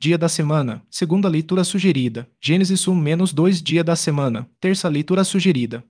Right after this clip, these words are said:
Gênesis três menos quatro. Dia da semana. Quarta leitura sugerida.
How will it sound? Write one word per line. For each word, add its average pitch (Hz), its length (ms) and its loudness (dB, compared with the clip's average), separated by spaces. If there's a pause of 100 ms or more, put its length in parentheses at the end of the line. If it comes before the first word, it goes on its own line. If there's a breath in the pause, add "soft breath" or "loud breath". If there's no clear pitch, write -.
Gênesis 190 440 2
três 196 260 0
menos 170 380 0
quatro. 180 400 0
Dia 160 240 0
da 170 80 2
semana. 143 500 -2 (180)
Quarta 190 260 2
leitura 170 360 0
sugerida. 139 640 0